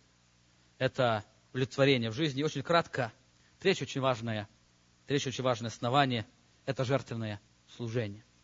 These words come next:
Обратите внимание, внимательно этот стих. Для чего Бог обогащает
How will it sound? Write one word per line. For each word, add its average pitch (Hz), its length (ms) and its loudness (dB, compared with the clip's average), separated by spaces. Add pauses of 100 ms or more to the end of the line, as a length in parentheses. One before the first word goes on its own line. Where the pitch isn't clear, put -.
(440)
Обратите 208 280 0
внимание, 208 360 4
внимательно 160 640 2
этот 170 320 0
стих. - 480 -6 (1120)
Для 165 100 4
чего 170 420 8
Бог 180 280 10
обогащает 151 840 6